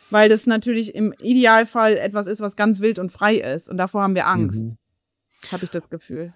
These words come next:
Speaker 2: Voll. Und ich hab, äh, ich bin da, ich bin immer wieder an so einem Punkt, der interessiert mich echt auch persönlich. Und das ist so, ich glaube, dass diese ganzen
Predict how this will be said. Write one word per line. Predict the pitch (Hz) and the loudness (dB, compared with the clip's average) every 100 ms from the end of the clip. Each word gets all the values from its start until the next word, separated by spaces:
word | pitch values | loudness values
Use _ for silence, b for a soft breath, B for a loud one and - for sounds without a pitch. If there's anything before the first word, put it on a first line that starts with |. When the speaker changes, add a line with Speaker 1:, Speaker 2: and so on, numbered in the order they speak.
| _ | _
Speaker 2:
Voll. | - 117 131 143 127 | 0 4 6 6 2
Und | 123 120 113 | -2 -6 -8
ich | 127 139 | -8 -6
hab, | 127 _ _ _ - | -6 _ _ _ -12
äh, | 113 131 | -6 -6
ich | 131 - | -6 -2
bin | 143 143 | 0 2
da, | 143 147 139 - | 0 0 -4 -8
ich | 123 | -2
bin | 160 | 0
immer | 165 170 | 2 4
wieder | 165 151 | 4 2
an | 151 | 0
so | 143 | -2
einem | 139 | -4
Punkt, | 120 147 160 143 | 0 0 2 2
der | |
interessiert | 127 127 - 147 | 0 0 -2 -2
mich | 143 143 | -4 -4
echt | 131 | -2
auch | 165 135 | -2 -2
persönlich. | - 120 - 123 127 120 127 - b b b b b | -2 -2 0 2 2 0 -2 -8 b b b b b
Und | 117 | 0
das | 120 139 | 0 2
ist | - | 0
so, | 135 123 123 123 - | 2 2 4 2 -2
ich | 127 - | -10 -2
glaube, | 131 143 151 | 2 4 4
dass | 143 - | 2 0
diese | 123 123 | 0 2
ganzen | 117 131 151 165 156 139 123 | 2 0 0 0 0 0 -2